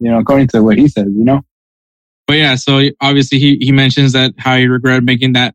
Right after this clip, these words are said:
Speaker 2: the return to Manchester United. Um, but the, the crazy thing of all this is obviously this became like, "Hey, look, the Glazers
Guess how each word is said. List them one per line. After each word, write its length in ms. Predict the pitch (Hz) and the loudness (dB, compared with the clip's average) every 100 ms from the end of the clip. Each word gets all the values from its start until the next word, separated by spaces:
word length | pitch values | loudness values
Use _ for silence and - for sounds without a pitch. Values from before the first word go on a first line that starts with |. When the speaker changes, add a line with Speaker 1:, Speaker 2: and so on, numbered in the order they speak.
| - | -4
Speaker 2:
the 60 | |
return 360 | 127 117 127 127 | -2 0 0 0
to 80 | 123 | 2
Manchester 420 | 123 117 107 - | 2 0 -2 -2
United. 560 | 127 151 147 143 139 127 _ _ _ _ - | 0 2 0 0 0 -4 _ _ _ _ -6
Um, 520 | 131 135 131 127 113 110 _ _ | -2 0 0 0 -2 -4 _ _
but 320 | 180 180 143 - _ _ _ _ _ _ _ _ | -2 -2 -2 -8 _ _ _ _ _ _ _ _
the, 160 | 147 131 _ | -4 -4 _
the 100 | 139 | -4
crazy 400 | 135 220 269 180 | -2 0 0 0
thing 240 | 123 123 113 | 0 -2 -2
of 100 | 113 | -2
all 160 | 113 | -2
this 300 | 107 117 110 _ _ _ _ _ - | -2 -2 -4 _ _ _ _ _ -2
is 120 | 139 | 0
obviously 400 | 160 170 165 156 | 2 2 2 2
this 200 | 143 151 | 2 0
became 460 | 131 135 143 139 131 | -2 -2 0 2 2
like, 240 | 123 117 - _ _ _ - | 0 -2 -6 _ _ _ -4
"Hey, 200 | 170 147 | 0 0
look, 300 | 139 156 - _ | 0 0 -2 _
the 60 | 120 | -8
Glazers 400 | 127 151 139 135 | -2 0 0 -2